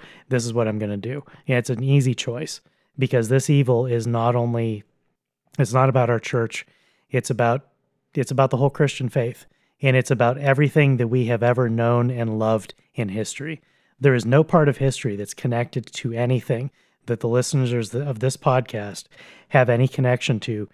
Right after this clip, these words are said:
that is not being destroyed today,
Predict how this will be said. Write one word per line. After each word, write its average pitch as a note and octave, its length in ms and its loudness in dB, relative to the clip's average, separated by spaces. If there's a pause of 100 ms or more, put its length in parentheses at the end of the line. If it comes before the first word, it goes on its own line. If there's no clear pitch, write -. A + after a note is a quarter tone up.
(400)
that B2+ 300 0 (180)
is C3 260 2
not A#2+ 380 2
being A#2 280 0
destroyed G#2+ 720 -4 (100)
today, C#3 440 -6